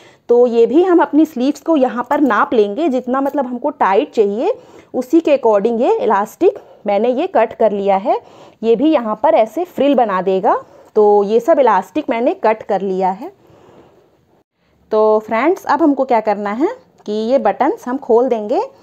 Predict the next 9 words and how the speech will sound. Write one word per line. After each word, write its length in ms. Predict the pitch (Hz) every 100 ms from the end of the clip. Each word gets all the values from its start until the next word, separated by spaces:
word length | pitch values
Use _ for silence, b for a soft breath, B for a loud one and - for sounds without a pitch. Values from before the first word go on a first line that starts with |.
| b b
और 320 | - 196 208 208
इसको 380 | 214 208 - 302
फ्रेंड्स 520 | 294 220 339 494 - _ -
हम 140 | 233 247
पलट 380 | 208 208 285
लेंगे 380 | 240 202 202 381 523 _ _ _ -
इस 220 | 254 -
टाइप 280 | 220 202 202
से। 240 | - 370